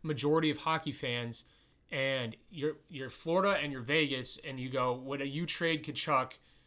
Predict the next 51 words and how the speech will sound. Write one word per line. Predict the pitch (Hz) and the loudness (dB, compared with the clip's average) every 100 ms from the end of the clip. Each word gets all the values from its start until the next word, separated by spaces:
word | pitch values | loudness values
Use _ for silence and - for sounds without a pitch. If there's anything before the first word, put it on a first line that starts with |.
| _ _ | _ _
for | 170 | -2
Eichel | 151 151 147 120 | 0 0 -2 0
one | 131 | 0
for | 147 156 | 0 -2
one?" | 139 120 | -2 -2
They're | 131 | -2
basically | 127 196 208 240 226 | 2 4 4 2 2
at | 196 | 2
the | 165 | 2
same | 175 | -2
contract. | 143 143 143 107 113 | 2 2 2 -4 -8
I | |
mean, | 123 | -4
Eichel's | 123 151 185 | -2 0 0
making | 185 175 | -2 -4
ten | - 180 175 | -4 -2 0
million | 160 139 | 0 0
a | |
year. | 131 131 123 - - - | 0 -2 -4 -10 -20 -16
Tkachuk's | 123 170 160 | -6 -4 -2
making | 175 151 | -2 0
nine | 135 143 160 | 2 4 4
and | 151 | 2
a | |
half. | 135 135 123 - - _ _ _ | 2 0 0 -6 -18 _ _ _
Both | 147 - | 0 2
signed | - 175 170 | 4 4 2
long | 147 156 147 | 2 0 0
term. | - 160 131 113 113 _ _ _ _ _ _ | -2 -4 -4 -6 -8 _ _ _ _ _ _
Like, | 135 131 - - - - | -4 -4 -10 -20 -20 -6
would | 156 151 | -2 -2
you | 170 | 0
make | 160 160 | 0 2
that | 147 | 0
trade? | - 170 160 143 147 | 2 2 4 2 2
I | 139 | 2
think | 143 165 147 - _ - | 0 -4 -6 -10 _ -10
if | 143 | 0
I'm | 143 147 127 | 2 2 0
Vegas, | 143 160 135 135 | 0 0 0 -2
I | 131 | -4
say | 117 151 | -2 -4
yes. | 127 120 170 95 - - | -2 2 2 2 -4 -6
If | 143 | -4
I'm | 139 127 | -4 -4
Florida, | 156 170 131 | 0 2 4
I | 123 | 0
say | - 131 | -2 -4
no. | 120 131 101 | -2 -2 -4
Like, | 104 | -4
I, | 120 139 | 0 0